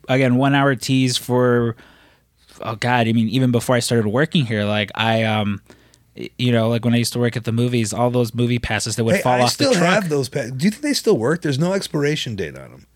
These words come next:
Speaker 2: I was looking at 'em the other day.
Speaker 1: Maybe.
Speaker 2: It says Regal Cinema,
Speaker 1: <laughs>
Speaker 2: and it just says buy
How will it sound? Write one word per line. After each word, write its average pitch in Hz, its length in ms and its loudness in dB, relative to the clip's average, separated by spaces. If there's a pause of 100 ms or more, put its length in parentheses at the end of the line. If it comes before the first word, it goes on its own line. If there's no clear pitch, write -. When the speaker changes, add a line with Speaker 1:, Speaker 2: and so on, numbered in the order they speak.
(200)
Speaker 2:
I - 60 -10
was 131 120 -4
looking 190 200 -4
at 190 60 -2
'em 143 80 -4
the 135 80 -6
other 123 160 -6
day. 117 280 -8 (800)
Speaker 1:
Maybe. 147 380 0
Speaker 2:
It 123 120 -2
says 185 280 0
Regal 160 720 0
Cinema, 98 640 -2 (360)
Speaker 1:
<laughs> - 360 -12
Speaker 2:
and 139 140 2
it 123 80 -2
just 131 140 0
says 139 200 0
buy 127 360 2